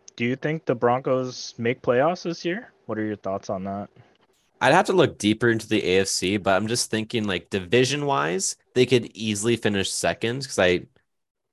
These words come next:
Speaker 2: I'm starting to not, I'm hopping off that Chargers wagon every week more and more. I think they could finish second in the division, and second in that division, I believe, should put them in a playoff spot, but maybe not, like, depending on how the other divisions go.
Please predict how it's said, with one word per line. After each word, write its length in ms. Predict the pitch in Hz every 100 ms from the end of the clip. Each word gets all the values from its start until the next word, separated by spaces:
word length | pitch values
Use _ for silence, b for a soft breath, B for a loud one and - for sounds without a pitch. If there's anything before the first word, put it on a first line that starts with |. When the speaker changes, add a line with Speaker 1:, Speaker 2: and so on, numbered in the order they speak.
| _ _ _ _
Speaker 2:
I'm 140 | - 92
starting 540 | - - 98 101 104
to 120 | 101 92
not, 400 | 87 87 92 - _
I'm 200 | 92 92 -
hopping 400 | - - 92 98
off 140 | 90 -
that 120 | 92
Chargers 420 | - - 92 92
wagon 520 | 101 104 113 120 120 - - - _
every 340 | 90 87 92 90
week 300 | 90 92 -
more 200 | 87 87
and 100 | 82
more. 360 | 82 98 135 b b b -
I 120 | 98
think 220 | - 135
they 80 | 135
could 200 | 120 107
finish 280 | - 104 98
second 280 | - 92 110
in 40 |
the 60 | 98
division, 480 | 92 85 90 117 127
and 200 | 95 87
second 200 | 107 104
in 40 | 101
that 100 | 87
division, 380 | 85 87 90
I 80 | 82
believe, 580 | 82 87 87 98 92 80
should 180 | - 82
put 140 | 87
them 140 | - 80
in 80 |
a 60 | 76
playoff 340 | - 80 78 -
spot, 440 | - 80 80 - B -
but 120 | 143
maybe 340 | 143 160 165 127
not, 380 | 110 110 90 78
like, 180 | 95 85
depending 320 | 90 104 95
on 140 | 87
how 160 | 95 90
the 100 | 90
other 140 | 87
divisions 480 | 87 85 78 80 71
go. 400 | 87 82 76